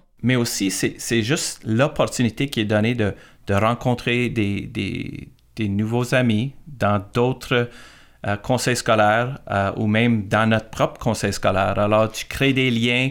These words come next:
que, euh, qui vont être là pendant des années. Alors, disons que l'élève décide d'aller à un poste secondaire. Euh, ça se peut qu'ils vont rencontrer quelqu'un qu'ils ont,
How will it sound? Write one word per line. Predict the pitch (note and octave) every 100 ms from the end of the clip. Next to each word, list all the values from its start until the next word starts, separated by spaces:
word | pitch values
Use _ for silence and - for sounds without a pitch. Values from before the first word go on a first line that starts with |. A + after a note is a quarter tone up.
| -
que, | A#2 G#2+ G#2 - - - - - - - - - -
euh, | G2 G2 G2 F#2+ F#2+ G2 - - _ - -
qui | - G2+ F#2
vont | F2+ G2+ G#2 A2+
être | A2+ A2+
là | G#2 A2
pendant | - - A2 A2
des | G#2+ G#2+ G#2+
années. | G#2+ A#2+ D3+ -
Alors, | G#2+ A2 A2 G#2+
disons | G#2 G#2+ B2
que | A#2+ B2
l'élève | A#2+ A#2 A#2+ B2
décide | A#2+ A2+ B2+
d'aller | A#2+ A#2+
à | B2 A#2+
un | A#2
poste | - B2+ -
secondaire. | A#2+ A#2 A2+ A#2 C#3 G2 - -
Euh, | G#2+ G2 F#2+
ça | - G2+
se | -
peut | B2
qu'ils | A#2+ A#2
vont | A2+ A2+
rencontrer | A2+ A#2 - A#2 - A#2+ B2 B2 - -
quelqu'un | - A2+ - A#2 B2
qu'ils | - A2+
ont, | A2+ A2+